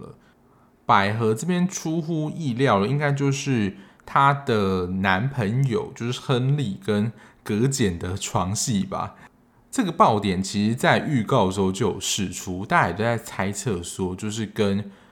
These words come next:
亨利发生关系的到底是谁。其实也有点意想不到，可是又好像是预料中的人，因为就是如果有在贩毒又跟他那么接近，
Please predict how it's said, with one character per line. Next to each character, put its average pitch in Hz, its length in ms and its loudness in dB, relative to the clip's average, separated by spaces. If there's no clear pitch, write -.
亨 123 240 0
利 107 160 0
发 95 240 0
生 95 240 0
关 95 240 0
系 92 220 -4
的 90 120 -10
到 95 220 0
底 85 140 -8
是 98 160 -10
谁。 - 440 -10
其 220 160 -2
实 262 80 4
也 180 100 6
有 165 80 4
点 117 240 2
意 139 80 2
想 90 320 0
不 98 100 -8
到， 95 300 4
可 101 140 -4
是 160 220 -2
又 175 100 6
好 95 120 6
像 123 160 4
是 120 240 0
预 143 160 2
料 110 260 4
中 101 260 0
的 92 80 -6
人， 80 260 -10
因 185 80 2
为 196 300 4
就 190 100 -2
是 180 100 0
如 147 160 2
果 135 120 6
有 95 100 6
在 117 240 2
贩 101 340 4
毒 95 160 -4
又 104 80 2
跟 117 140 0
他 120 140 0
那 120 80 -2
么 98 120 0
接 92 280 0
近， 95 340 -4